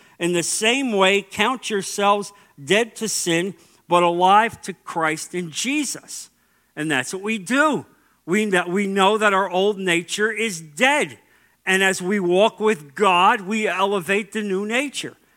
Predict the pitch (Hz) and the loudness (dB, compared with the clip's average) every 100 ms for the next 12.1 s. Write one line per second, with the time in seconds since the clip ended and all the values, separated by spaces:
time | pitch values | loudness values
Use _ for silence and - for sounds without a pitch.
0 | _ 156 190 202 160 247 277 175 113 - | _ -4 -2 -2 -2 -4 -2 -4 -4 -10
1 | _ _ - 147 147 - 175 160 160 170 | _ _ -6 -2 -2 -2 0 0 0 -4
2 | 165 - 156 165 220 254 - 165 170 - | -6 -4 -2 4 4 4 -4 -10 -10 -8
3 | 190 170 - 147 131 - 190 233 196 247 | -4 -4 -4 -8 -8 -4 0 0 0 -4
4 | - _ _ _ _ 175 180 170 - - | -10 _ _ _ _ -2 -2 -6 -8 -2
5 | 180 180 - 156 - 220 - - 156 170 | 2 2 -2 -10 -6 -6 -8 -4 -2 0
6 | 175 208 262 220 - 151 143 160 170 170 | 0 -2 -2 -6 -6 -4 -2 -2 -2 -4
7 | - 185 190 240 - 156 113 _ _ _ | -4 -4 -2 -2 -4 -8 -12 _ _ _
8 | _ - 247 - 285 220 208 202 - 165 | _ 2 2 2 -6 -2 2 0 0 0
9 | 151 143 147 139 156 - _ _ 160 180 | 0 0 -2 0 0 -4 _ _ 2 2
10 | 247 269 208 233 196 165 165 160 - 151 | 2 -2 -2 0 2 2 0 -4 -4 -2
11 | - 175 214 - 220 220 170 127 - 113 | -2 -2 -2 -2 -4 -2 0 -2 -4 -12